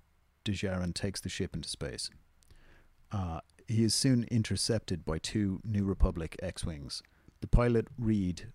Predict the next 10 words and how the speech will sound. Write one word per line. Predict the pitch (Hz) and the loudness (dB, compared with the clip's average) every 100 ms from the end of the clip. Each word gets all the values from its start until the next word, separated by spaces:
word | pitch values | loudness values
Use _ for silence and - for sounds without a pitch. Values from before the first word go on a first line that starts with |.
| - | -6
asks | 110 92 - - - - | -2 -2 -2 -4 -6 -4
Djarin | 101 107 98 98 92 | -4 -2 -2 0 0
to | - 101 | -2 -4
run | 95 95 | -2 0
his | 92 85 | 0 -2
beacon | 90 85 76 | -6 -6 -6
for | - 76 | -6 -6
him. | 65 - - - - - | -6 -12 -20 -20 -14 -6
Djarin | 98 107 92 | -2 0 -2
apologizes | 78 - 117 104 - - - 151 | 2 4 4 2 -2 -2 -2 -2